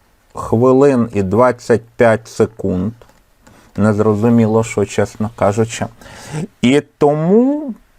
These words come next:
пропонується натиснути паузу, спробувати це рівняння розв'язати.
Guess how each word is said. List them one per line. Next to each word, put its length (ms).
пропонується 1120
натиснути 920
паузу, 840
спробувати 1040
це 240
рівняння 720
розв'язати. 1300